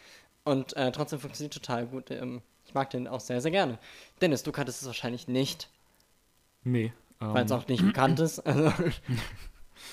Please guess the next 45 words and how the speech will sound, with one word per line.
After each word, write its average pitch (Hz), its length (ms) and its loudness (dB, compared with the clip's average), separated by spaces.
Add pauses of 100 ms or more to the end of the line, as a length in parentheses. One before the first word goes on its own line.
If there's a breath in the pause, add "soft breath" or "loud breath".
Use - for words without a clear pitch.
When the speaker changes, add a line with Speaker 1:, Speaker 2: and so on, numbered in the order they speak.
(380 loud breath)
Speaker 2:
Ja, 123 140 0
macht 120 180 2
ja 127 80 2
bei 120 80 4
mir 123 160 6
keinen 139 140 4
Unterschied. 123 440 0 (100)
Speaker 1:
Ja, 131 160 0
das 120 300 0
stimmt 107 220 0
Speaker 2:
Ähm, 107 40 -2
Speaker 1:
auch. 151 140 6 (300)
Speaker 2:
<laughs> - 280 -6
vor 131 220 0
sowas 127 240 2
mach 131 140 2
ich 127 100 0
ja 127 80 2
keinen 127 240 0
Halt. 107 240 0 (480 loud breath)
Ähm, 117 500 0 (200)
<laughs> - 1900 -6
ich 135 140 -2
mochte, 180 640 4
ähm, 147 220 -2
ich 135 120 -4
hatte 180 140 -2
so 185 100 -2
die 165 80 0
ganze 170 180 2
Zeit 175 120 -2
das 160 100 -4
Gefühl, 170 280 0
dass 160 140 -2
über 151 160 -2
der 143 80 -2
Musik 135 320 -2
selbst 123 360 -2
so 131 160 -6
wie 139 80 0
so 139 100 2
ein 139 80 2
Filter 160 440 2
drüber 104 280 -2
lag, 90 360 -4